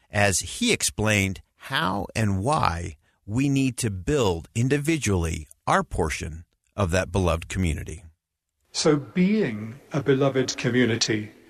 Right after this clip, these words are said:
Speaker 2: is also necessarily building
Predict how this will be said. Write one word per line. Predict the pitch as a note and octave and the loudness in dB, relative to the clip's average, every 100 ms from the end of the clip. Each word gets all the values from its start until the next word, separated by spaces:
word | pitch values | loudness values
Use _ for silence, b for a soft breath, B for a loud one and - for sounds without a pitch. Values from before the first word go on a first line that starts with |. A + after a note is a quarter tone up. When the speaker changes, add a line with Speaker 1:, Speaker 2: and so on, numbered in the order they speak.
| b b b b _ _ | b b b b _ _
Speaker 2:
is | C#3 C3+ | 0 0
also | - E3+ E3+ - D#3 | 4 4 4 0 0
necessarily | D3 C#3 - C#3+ C#3 B2 B2 B2 A#2+ B2 - - _ A#2+ | 2 0 0 0 2 2 2 2 0 -2 -20 -20 _ -6
building | C#3+ C#3+ C3+ B2+ A2 G#2+ | 0 0 0 -4 -4 -10